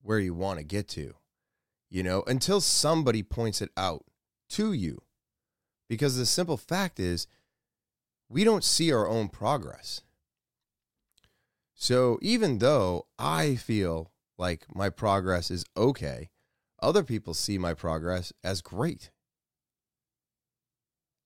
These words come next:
And I'm like, "Nah, I got, I got so much work to do."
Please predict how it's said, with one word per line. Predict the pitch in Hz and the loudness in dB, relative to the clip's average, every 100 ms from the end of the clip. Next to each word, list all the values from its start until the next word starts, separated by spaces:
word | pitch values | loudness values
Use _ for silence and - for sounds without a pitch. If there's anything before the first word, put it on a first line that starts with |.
| _ _ _ _ _ _ _ - - | _ _ _ _ _ _ _ -20 -14
And | - 101 | -8 -4
I'm | 90 131 | 0 0
like, | 120 90 - | 0 -4 -6
"Nah, | 120 175 - | -4 -4 -4
I | 110 | -2
got, | 156 113 _ | -2 -4 _
I | - 180 | -4 -2
got | 180 98 | -2 -2
so | - - 139 160 | -2 2 4 6
much | 170 170 120 | 4 2 0
work | 104 113 131 | 0 0 0
to | 156 | -2
do." | 151 175 180 | 0 0 -2